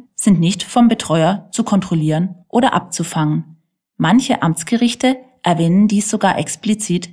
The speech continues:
im Betreuerausweis. Ebenfalls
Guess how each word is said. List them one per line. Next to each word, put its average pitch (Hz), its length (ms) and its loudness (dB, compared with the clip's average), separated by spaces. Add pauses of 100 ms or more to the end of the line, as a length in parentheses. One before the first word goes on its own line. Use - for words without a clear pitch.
(100)
im 220 100 4
Betreuerausweis. 160 1040 0 (600)
Ebenfalls 254 760 2